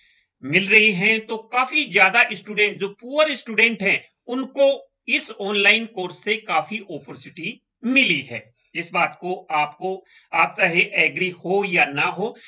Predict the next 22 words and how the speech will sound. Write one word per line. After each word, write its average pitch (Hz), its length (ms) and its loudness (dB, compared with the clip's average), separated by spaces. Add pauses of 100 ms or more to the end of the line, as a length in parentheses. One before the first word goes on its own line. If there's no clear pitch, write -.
(120)
लेकिन 240 280 2
ये 254 180 4
तो 269 100 -4
जरूर 214 340 0
मानना 190 360 4
पड़ेगा 226 420 6
कि 226 360 -2
ऑनलाइन 208 480 4
क्लासें 220 440 0
जब 170 140 -4
से 214 220 -2
आई 170 260 4
हैं 151 280 -4 (300)
तब 208 160 2
से 254 240 2
नीट 214 380 -2 (300)
में 185 400 2 (280)
बच्चे 220 360 0
ज्यादा 170 360 4
बैठने 220 380 2
लगे 220 240 4
हैं। 240 260 -4